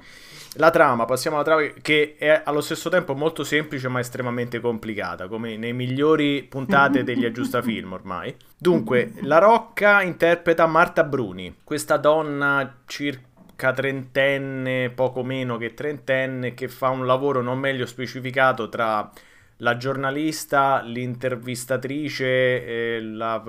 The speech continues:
Speaker 1: pu-, pu-, la pu-, la professioni-, non lo so, insomma, è la libera professionista, non lo so, è un
Speaker 2: <laughs> Non
Speaker 1: po'-
Speaker 2: si capisce.
Speaker 1: Non si
Speaker 2: Con-,
Speaker 1: capisce.
Speaker 2: conduce, conduce interviste per qualche ricerca.
Speaker 1: Sì.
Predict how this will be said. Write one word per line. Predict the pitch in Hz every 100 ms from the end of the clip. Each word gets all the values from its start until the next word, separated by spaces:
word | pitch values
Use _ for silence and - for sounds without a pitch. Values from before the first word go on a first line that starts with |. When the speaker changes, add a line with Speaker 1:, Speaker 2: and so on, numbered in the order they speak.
| 98
Speaker 1:
pu-, | 123 127
pu-, | 127 123
la | 113 113 110
pu-, | - 123 120
la | 107 110
professioni-, | 117 120 - 120 131 143
non | 139 135
lo |
so, | 135 110 95
insomma, | 92 101 113
è | 123
la | 120
libera | 127 135 123
professionista, | 123 123 - 113 120 -
non | 107 120
lo | 110
so, | 92
è | 113
un | 113
Speaker 2:
<laughs> |
Non | 110
Speaker 1:
po'- | 135 135 135 131 123
Speaker 2:
si |
capisce. | 151 151 143 147 127 120 - - - -
Speaker 1:
Non | 156
si | 147
Speaker 2:
Con-, | 147
Speaker 1:
capisce. | 127 113 - 117 - _
Speaker 2:
conduce, | 151 151 180 196 180 156
conduce | 165 156 180 202 202
interviste | 160 156 156 147 139 170 180 - 170 143
per | 131 -
qualche | 127 120 135
ricerca. | 117 120 113 101 98 - 113 110 -
Speaker 1:
Sì. | - 127